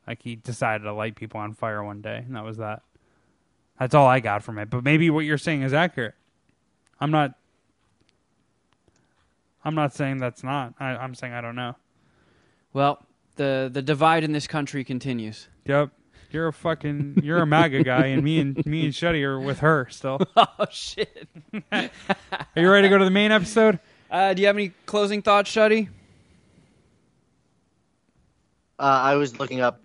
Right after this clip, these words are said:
Speaker 3: what happened with Aerys Targaryen.
Speaker 1: Oh, he's
Speaker 2: Oh,
Speaker 1: about to
Speaker 2: that's
Speaker 1: Shuddy
Speaker 3: not
Speaker 1: you
Speaker 3: it.
Speaker 1: in the Easter egg. Love those.
Speaker 2: <laughs>
Speaker 1: What do you, what do you got for us, Shuddy?
Speaker 3: Uh, it's loading very slowly.
Speaker 1: We got the Bethlehem internet.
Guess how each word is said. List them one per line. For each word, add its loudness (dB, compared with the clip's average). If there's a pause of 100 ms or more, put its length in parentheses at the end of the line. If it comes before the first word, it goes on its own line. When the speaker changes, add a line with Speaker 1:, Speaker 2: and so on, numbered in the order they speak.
Speaker 3:
what -2
happened -4
with -4 (200)
Aerys 0
Targaryen. -4 (1000)
Speaker 1:
Oh, 6
he's 2
Speaker 2:
Oh, 6
Speaker 1:
about 8
to 4
Speaker 2:
that's 4
Speaker 1:
Shuddy 12
Speaker 3:
not 4
Speaker 1:
you 4
Speaker 3:
it. 4
Speaker 1:
in 4
the 4
Easter 2
egg. 0
Love 8
those. 6
Speaker 2:
<laughs> -2 (680)
Speaker 1:
What 0
do 2
you, 0
what 0
do 8
you 6
got 6
for 2
us, 4
Shuddy? 0 (600)
Speaker 3:
Uh, 0 (160)
it's -4
loading 4
very 4
slowly. 0
Speaker 1:
We -6
got -4
the -2
Bethlehem 0
internet. -4